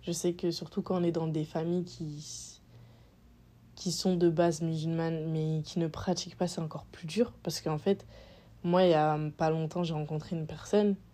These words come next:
qui me, une personne convertie. Et en fait, plus je parlais avec cette personne, plus je me rendais compte qu'en fait, j'ai l'impression que c'est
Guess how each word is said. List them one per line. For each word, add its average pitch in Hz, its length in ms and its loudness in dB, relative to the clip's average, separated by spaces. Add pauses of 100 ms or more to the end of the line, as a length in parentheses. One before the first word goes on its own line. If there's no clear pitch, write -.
qui - 180 -4
me, 156 680 0 (640)
une 175 100 2
personne 156 300 0
convertie. 160 640 0 (440)
Et 180 60 6
en 175 80 6
fait, 269 340 2 (180)
plus 277 160 2
je - 80 -4
parlais 233 220 6
avec 196 120 6
cette 180 140 -2
personne, 185 280 0
plus 233 140 -4
je 226 80 0
me 202 60 6
rendais 175 220 0
compte 233 200 0
qu'en 170 160 -4
fait, 233 120 2
j'ai 185 120 -4
l'impression 165 400 -4
que 247 80 -6
c'est 160 340 -2